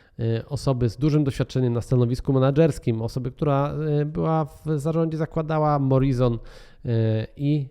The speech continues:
potem zarządzała właśnie, e, AirHelpem. E, i w trakcie kilku godzin faktycznie wyprzedziliśmy wiele problemów. Wyprzedziliśmy wiele problemów, które, e, my przy budowaniu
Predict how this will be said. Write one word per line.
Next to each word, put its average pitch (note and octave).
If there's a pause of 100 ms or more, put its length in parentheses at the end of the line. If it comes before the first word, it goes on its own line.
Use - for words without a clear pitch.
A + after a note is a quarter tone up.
(120)
potem A2
zarządzała G#2 (500)
właśnie, A2
e, G#2
AirHelpem. A#2+ (580)
E, A2 (540)
i A3+ (120)
w -
trakcie D3
kilku G#3+
godzin C3+
faktycznie D3
wyprzedziliśmy B2
wiele G#2+
problemów. C3+
Wyprzedziliśmy A#2
wiele A2
problemów, D#3+
które, B2 (440)
e, A2
my A#2
przy -
budowaniu G#2+